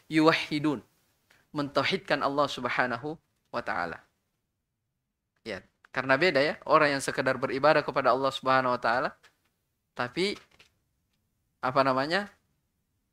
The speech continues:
Di sisi lain, dia juga apa? Mengagungkan kuburan, mendatangi pepohonan. Ya, mereka juga beribadah. Tapi di waktu lain, mendatangi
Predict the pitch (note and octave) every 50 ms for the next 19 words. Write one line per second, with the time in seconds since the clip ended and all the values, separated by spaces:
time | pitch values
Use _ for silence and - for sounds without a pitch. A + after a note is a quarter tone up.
0 | _ _ _ _ _ _ _ _ _ - C3+ C3+ C3+ C3+ C3 C3 B2+ - - G3+
1 | - G#3 F3+ E3+ E3+ F3 F#3 G#3 G#3+ G3+ - _ _ _ _ _ - D3 D#3+ D#3
2 | E3 E3 D#3 D3 C#3+ C#3+ D#3+ G3 G3+ - - _ _ _ _ _ _ _ _ _
3 | _ _ _ _ _ - C3 C3 C3 C3 C#3 D3 C#3+ C3 C#3+ C3 B2+ - - C3
4 | B2+ C3+ C3+ C3+ B2+ B2 C3+ C3 _ _ _ _ _ _ _ _ _ _ _ _
5 | _ _ _ _ _ _ _ _ _ _ _ _ - C3+ C3 B2+ C3 B2+ - C#3
6 | C#3 C3+ B2 - B2+ A2+ C3+ B2 B2 C#3 C#3 C3+ B2+ C3 C#3 _ _ _ _ _
7 | _ _ _ _ _ - D3+ C#3 C3+ D3 D3+ - _ _ - D3 F3+ G#3+ F#4+ -
8 | A#3 A3 B3 G3 G3 G3 G3 G3 G3 G3+ A#3+ A3+ D#3 A#2 G#2+ - _ _ _ _
9 | _ _ _ _ _ _ - D#3 E3 - A3+ B3 B3 - - - D#3+ D#3 E3+ F#3
10 | F#3 - - F#3+ F3 E3 D#3+ F3+ A3 A#3 A3 _ _ _ _ _ _ _ _ _
11 | - D#3 D#3+ E3 D#3 D#3 D3+ - G3+ G3+ G3 D3+ A2+ G2+